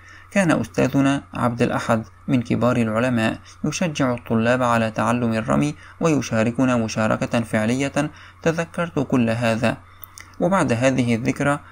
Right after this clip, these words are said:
أخذت السهام وجربت الرمي عدة مرات، ومن جانب آخر كان الذهن مشغولا فيما يجب عمله كي أصل إلى أحسن نتيجة، وكيف السبيل إلى إقامة شعائر الإسلام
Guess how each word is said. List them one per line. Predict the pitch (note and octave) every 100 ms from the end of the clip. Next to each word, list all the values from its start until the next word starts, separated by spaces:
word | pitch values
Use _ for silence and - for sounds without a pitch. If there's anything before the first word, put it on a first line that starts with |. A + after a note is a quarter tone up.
| -
أخذت | E3 F3 -
السهام | C#3+ - A2+ A2+ C3 D3 - -
وجربت | B2 A2+ A#2 B2+ -
الرمي | A#2+ B2+ C3+ C3+ - -
عدة | B2 A#2+ A2+ A#2
مرات، | C3 B2+ A2+ A2 - - - -
ومن | E3+ A#2 A2
جانب | A#2+ A#2+ A2+
آخر | - C3 C#3 D3+ - - -
كان | - D#3+
الذهن | A#2 B2+ C3+ C3+ B2+ - -
مشغولا | A2 - B2 A#2+ A2 A2 A2 - -
فيما | F#3 C#3+ A2+
يجب | B2 C3 B2
عمله | G#2+ A2+ C3 C#3 D#3+ - - -
كي | D#3
أصل | - - D#3
إلى | C3 A#2+ A#2+
أحسن | - - A#2+ A#2
نتيجة، | C3 B2 A2+ A2+ A2+ - - -
وكيف | - G3 C#3
السبيل | B2 - A#2 C3 C3+
إلى | B2 A#2+ A#2+
إقامة | - C3 B2 B2
شعائر | A#2 A#2+ A#2 B2 A#2+
الإسلام | A#2+ A#2+ - A#2+ C3 C#3+